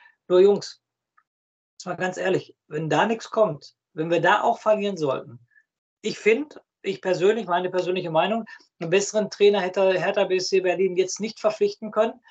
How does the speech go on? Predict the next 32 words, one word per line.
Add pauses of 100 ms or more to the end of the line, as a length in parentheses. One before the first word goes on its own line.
(280)
Berliner
Seele
durch
und
durch,
also
Hertha
Seele
durch
und
durch,
ist
das
dritte
Mal
Trainer
bei
Hertha. (320)
Der
weiß,
der,
der
hat
das
Hertha-Gen
in,
im,
im
Blut
auf
jeden
Fall.